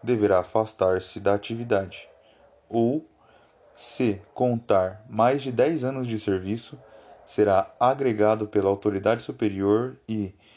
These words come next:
se eleito, passará automaticamente no ato da diplomação para a inatividade. Parágrafo nono.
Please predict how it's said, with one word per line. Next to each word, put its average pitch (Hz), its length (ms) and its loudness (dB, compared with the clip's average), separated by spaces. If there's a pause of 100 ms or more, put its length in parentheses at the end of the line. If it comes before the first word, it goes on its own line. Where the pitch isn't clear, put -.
(200)
se - 240 -6
eleito, 104 580 -2 (400)
passará 101 560 2
automaticamente 110 1120 -2 (480)
no 98 300 2
ato 98 260 0
da 98 140 2
diplomação 113 840 -4 (380)
para 101 420 2
a 104 140 2
inatividade. 104 880 -6 (1400)
Parágrafo 107 680 2
nono. 104 380 -2